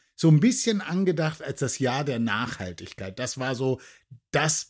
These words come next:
Buzzword für zwanzig dreiundzwanzig. Jetzt würde ich fast schon sagen, Nachhaltigkeit oder E S G ist eher zum Unwort dreiundzwanzig verkommen. Aktuell könnte man meinen,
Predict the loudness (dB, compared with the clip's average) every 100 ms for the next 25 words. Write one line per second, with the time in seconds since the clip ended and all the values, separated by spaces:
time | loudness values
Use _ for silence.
0 | -10 2 4 6 4 2 0 0 -2 -10
1 | _ _ 2 2 6 4 4 0 -4 -6
2 | -4 -2 -2 -2 -4 -6 -8 -10 -16 _
3 | _ _ 6 6 6 4 4 4 2 0
4 | 0 0 2 2 2 0 -2 -4 -4 0
5 | 0 0 0 2 -2 -4 -2 -2 -2 -2
6 | 0 0 0 2 2 0 2 2 2 -8
7 | _ _ -2 0 0 2 4 6 2 4
8 | 4 4 0 _ 6 8 8 8 4 2
9 | -6 _ _ _ _ 2 4 6 4 0
10 | -2 -6 -6 -8 -8 -16 -16 -14 -14 -14
11 | -16 -20 _ _ -20 _ -2 -2 0 0
12 | 4 6 6 6 -2 _ _ 2 6 6
13 | 6 2 2 0 0 2 2 2 -2